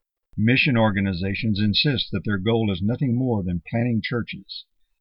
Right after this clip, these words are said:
Some even boast that they are working within the context of the local cultures, which translated means the same thing as the term, quote, "insider movement," unquote, mentioned above.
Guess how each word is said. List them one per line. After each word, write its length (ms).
Some 360
even 260
boast 300
that 100
they 120
are 140
working 460
within 280
the 60
context 640
of 100
the 80
local 360
cultures, 640
which 220
translated 640
means 500
the 80
same 360
thing 380
as 160
the 140
term, 500
quote, 340
"insider 640
movement," 520
unquote, 520
mentioned 380
above. 380